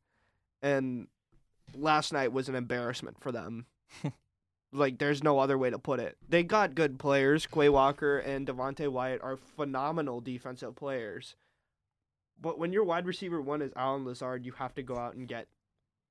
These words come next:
Speaker 1: whichever rookie you can. And it was a categorical failure to not to. Burks, Dotson, Williams, Olave, Wilson. The top six are now off the board.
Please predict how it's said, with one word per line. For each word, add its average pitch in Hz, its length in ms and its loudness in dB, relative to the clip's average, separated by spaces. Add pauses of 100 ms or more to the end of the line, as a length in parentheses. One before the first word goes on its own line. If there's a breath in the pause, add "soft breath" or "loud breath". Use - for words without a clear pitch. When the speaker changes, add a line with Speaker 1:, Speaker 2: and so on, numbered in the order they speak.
(140)
Speaker 1:
whichever 160 580 0
rookie 127 300 -6
you 123 180 -6
can. 123 460 -14 (580)
And 135 460 0 (480)
it 156 80 4
was 151 160 6
a 127 60 -4
categorical 123 920 -6
failure 120 640 -8 (800)
to 143 80 -4
not 123 300 -8
to. 123 260 -12 (640)
Burks, 147 640 -2 (240)
Dotson, 139 720 -4 (260)
Williams, 127 760 -4 (160)
Olave, 127 600 -4
Wilson. 120 440 -8
The 117 100 -12
top 131 280 -6
six - 260 -8
are 127 60 -8
now 117 240 -6
off - 160 -10
the - 60 -14
board. 123 300 -8